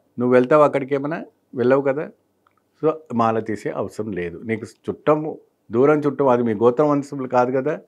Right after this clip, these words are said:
మాల తీసే అవసరం ఉండదు. ఈ యొక్క ప్రభావికమైన వంటి కొన్ని ధర్మ సందేహాలు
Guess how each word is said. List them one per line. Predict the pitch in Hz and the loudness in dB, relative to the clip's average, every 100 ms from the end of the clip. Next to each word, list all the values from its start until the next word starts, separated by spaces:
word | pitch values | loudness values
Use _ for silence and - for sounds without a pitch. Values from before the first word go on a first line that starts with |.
| _ _ _ _ _ - | _ _ _ _ _ -2
మాల | 113 117 | 2 2
తీసే | 113 107 104 | 2 -4 -2
అవసరం | 107 101 110 104 | -2 -2 -6 -8
ఉండదు. | 95 92 120 196 _ _ _ _ - | -8 -8 -10 -12 _ _ _ _ 2
ఈ | 127 | 4
యొక్క | 123 123 | 4 4
ప్రభావికమైన | 113 113 104 123 147 151 143 131 123 | -2 -2 0 2 4 2 0 0 0
వంటి | 117 113 120 | -2 -4 -6
కొన్ని | - 110 | -8 -6
ధర్మ | 95 110 139 | 0 0 0
సందేహాలు | 147 139 123 113 | -4 0 2 0